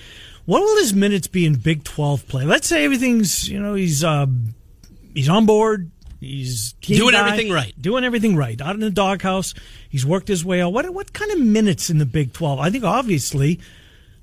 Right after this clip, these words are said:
Speaker 1: mean, they're better when he's when when Cam, when Cameron Lard wants to play. They're a better
Speaker 2: Mm-hmm.
Speaker 1: basketball team for it.
Speaker 2: Eighteen.
Speaker 1: Is that your over-under?
Speaker 2: Probably.
Speaker 1: I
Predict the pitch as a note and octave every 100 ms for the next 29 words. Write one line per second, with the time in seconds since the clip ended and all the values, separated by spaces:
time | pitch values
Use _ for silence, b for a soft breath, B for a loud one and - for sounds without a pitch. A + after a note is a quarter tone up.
0 | - A3 A#3+ G3 E4+ G4+ E4 C4+ C#3+ -
1 | G#3+ A#3+ A#3 G#3+ G#3+ C4+ D4+ B3+ A#3+ A3+
2 | D4 F4+ D4+ C4 A#3+ A3+ A#3 - F#3 G3+
3 | G3+ E3+ G#3+ F#3+ F3 A#3+ G#3+ G#3 - E3+
4 | F#3 F3 F3 D#3+ - C#3+ G2+ - - -
5 | - - - - _ - A3+ - G3 B3
6 | - _ _ _ _ b b b b b
7 | b b b b b _ - - E3 E3
8 | F#3 F#3+ F3+ G3+ B3+ C4 - B B B
9 | B _ - - - D#3 D3+ E3 E3 F3
10 | A3+